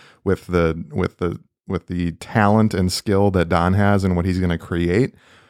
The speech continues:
with that choir and with those soloists and what he's shared already. I mean, this is gonna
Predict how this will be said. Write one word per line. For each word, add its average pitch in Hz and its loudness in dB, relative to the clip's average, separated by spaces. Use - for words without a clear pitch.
with 101 -2
that 120 0
choir 123 2
and 90 2
with 98 0
those 107 -2
soloists 117 0
and 87 -6
what 90 2
he's 90 -4
shared 92 2
already. 87 4
I 95 2
mean, 87 2
this 104 2
is 92 -6
gonna 82 -2